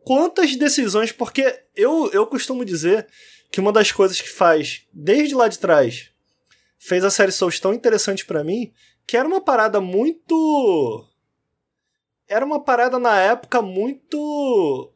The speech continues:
era outra dinâmica, era uma dinâmica muito nova, diferente pra videogames, que é você ter um jogo de ação e exploração em três D com foco em duelos.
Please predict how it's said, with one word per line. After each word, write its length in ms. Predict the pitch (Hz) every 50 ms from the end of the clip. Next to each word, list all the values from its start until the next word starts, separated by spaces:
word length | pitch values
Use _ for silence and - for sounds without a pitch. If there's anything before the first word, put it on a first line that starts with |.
| _ -
era 160 | 170 185 190
outra 260 | 196 233 240 - 311
dinâmica, 640 | 285 285 330 285 226 190 208 240 254 214 - - 123
era 120 | 123 143
uma 120 | 156 175
dinâmica 380 | 180 196 196 190 208 247 254 -
muito 340 | 233 220 233 226 - 311 302
nova, 760 | 294 247 190 170 156 147 143 139 143 165 196 196 165 156 160
diferente 580 | 151 - - - 202 180 147 156 190 202 - -
pra 160 | - 165 160
videogames, 640 | 147 165 147 156 139 135 151 190 226 226 160 123 - _ _ - - - - - - _ _ _
que 100 | - -
é 60 | 220
você 260 | 220 240 247 247 - 247
ter 140 | 254 240
um 140 | 220 226 214
jogo 320 | 190 180 196 202 202 208 190
de 120 | 175 196
ação 680 | 185 170 165 - - - - 175 170 190 233 254 233 190
e 20 |
exploração 760 | 170 - - - - 175 170 165 160 151 - - 175 165 170
em 40 | 175
três 320 | - - 156 147 143 131
D 320 | 143 135 156 196 240 254 254 _ _ _ - _ _ _ _ _
com 220 | - - 233 247
foco 760 | 240 - - - 190 190 226 285 285 - - 175 131 127 123 - -
em 120 | 196 208
duelos. 760 | 202 226 330 381 349 240 220 220 196 147 - 123 - - _